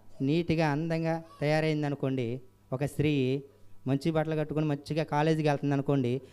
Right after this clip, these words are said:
నీ కళ్ళు ఏ రీతిగా చూస్తాయి? ఆకర్షణ కలిగి చూస్తూ ఉంటాయి. అది పాపమేనా కాదా? పాపమేనండి, అదే పాపం. దురాభిమాన పాపంలో అది కూడా ఒక పాపమే.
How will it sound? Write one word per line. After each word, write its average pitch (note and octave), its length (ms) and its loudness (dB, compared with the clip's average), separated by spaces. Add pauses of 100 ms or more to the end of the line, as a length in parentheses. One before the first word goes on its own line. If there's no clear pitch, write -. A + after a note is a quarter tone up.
(140)
నీ D#3+ 180 4
కళ్ళు E3 640 6 (200)
ఏ D#3 140 4
రీతిగా F3+ 440 4
చూస్తాయి? F#3 520 2 (320)
ఆకర్షణ D3 640 -2
కలిగి D3+ 440 2 (380)
చూస్తూ D3+ 300 2
ఉంటాయి. C3+ 320 2 (180)
అది C3+ 140 0
పాపమేనా D#3 480 4
కాదా? B2+ 360 0 (1000)
పాపమేనండి, B2+ 720 2 (880)
అదే D3 260 6
పాపం. C3+ 440 2 (1200)
దురాభిమాన D3+ 680 2
పాపంలో D3 460 2
అది C#3+ 160 0
కూడా D#3 240 4
ఒక D3+ 100 0
పాపమే. C3 460 -2